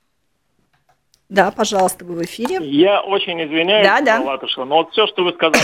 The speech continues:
Speaker 2: <coughs> после моего звонка, это речь политика. Но вы же не политик, вы же экономист. То есть вот все то, что вы сказали, это дословно, я слушаю вас. И, понимаете, это ж касательно всех стран, что надо содержать, больницы, зарплаты,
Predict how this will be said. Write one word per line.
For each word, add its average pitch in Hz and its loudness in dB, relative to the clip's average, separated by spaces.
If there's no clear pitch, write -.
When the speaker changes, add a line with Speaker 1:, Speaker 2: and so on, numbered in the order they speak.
Speaker 2:
<coughs> - -16
после 147 -10
моего 143 0
звонка, 151 2
это 139 -2
речь 170 2
политика. 151 -2
Но 131 -6
вы 170 2
же 135 -4
не 127 -6
политик, 151 -2
вы 120 -8
же 120 -4
экономист. 139 -4
То 104 -8
есть 104 -8
вот 113 -12
все 165 0
то, 127 -6
что 113 -12
вы 110 -8
сказали, 139 0
это 120 0
дословно, 127 0
я 113 0
слушаю 151 -2
вас. 123 2
И, 135 -2
понимаете, 185 -2
это 196 -2
ж - -6
касательно 196 -2
всех - -2
стран, 131 -2
что 139 -12
надо 131 -2
содержать, 147 0
больницы, 143 -2
зарплаты, 170 0